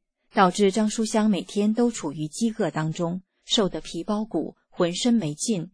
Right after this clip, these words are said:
大小便失禁。之后她出现了严重高血压，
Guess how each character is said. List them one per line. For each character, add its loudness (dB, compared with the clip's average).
大 0
小 -4
便 0
失 -2
禁。 -4
之 0
后 6
她 -4
出 -4
现 2
了 0
严 -2
重 -4
高 -4
血 -2
压， -4